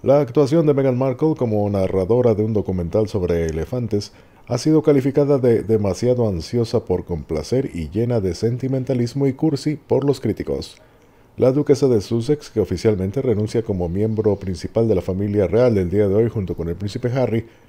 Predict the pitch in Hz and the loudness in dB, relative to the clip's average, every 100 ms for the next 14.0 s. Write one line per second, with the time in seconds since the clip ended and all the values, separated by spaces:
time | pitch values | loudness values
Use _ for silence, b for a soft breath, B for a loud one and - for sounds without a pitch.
0 | B B - 156 156 151 147 139 104 95 | B B -2 2 4 4 4 4 4 4
1 | 120 - 113 98 120 139 - - 117 135 | 0 0 -4 -2 -4 -6 -8 -6 -2 0
2 | 139 139 127 139 131 107 127 120 143 117 | 0 0 0 -2 -2 0 -2 -2 -2 -2
3 | - - 104 104 101 98 85 92 117 101 | -2 -2 0 0 -2 -4 -6 -6 -4 -2
4 | 104 123 135 123 117 117 110 - - 120 | -2 -2 -2 0 2 2 0 -10 -6 -4
5 | 87 65 - 76 - B - _ _ - | -4 -8 -8 -10 -10 B -20 _ _ -20
6 | - 160 143 160 147 120 107 92 98 123 | -4 -2 2 2 2 2 2 2 2 2
7 | 117 131 139 143 107 87 92 95 104 - | 0 2 2 0 0 0 0 0 0 0
8 | 101 123 143 - - 98 - 156 147 131 | 0 0 0 -2 -4 -6 -4 -2 2 2
9 | 127 120 113 131 131 120 131 131 123 123 | 0 -2 -2 -2 -4 -2 -4 -2 -2 -2
10 | 117 120 120 135 107 87 95 104 104 92 | 0 -2 -2 -2 -2 -2 -2 0 -2 -4
11 | 95 92 127 120 120 85 98 85 95 98 | -6 -4 -4 -2 -2 -2 -4 -4 -2 -2
12 | 107 101 127 120 101 101 135 117 - - | -2 -2 -4 -2 -4 -2 -2 -4 -6 -10
13 | 90 85 90 82 78 80 92 82 69 69 | -8 -4 -2 -2 -6 -4 -2 -2 -6 -10